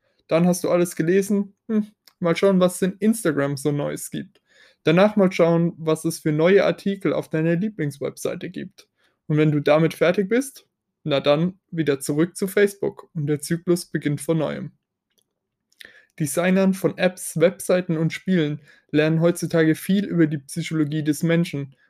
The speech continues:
und wie man sich die Aufmerksamkeit, und wie man deren Aufmerksamkeit lenken kann.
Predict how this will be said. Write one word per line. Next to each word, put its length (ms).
und 160
wie 120
man 200
sich 420
die 100
Aufmerksamkeit, 1200
und 120
wie 80
man 200
deren 240
Aufmerksamkeit 840
lenken 360
kann. 340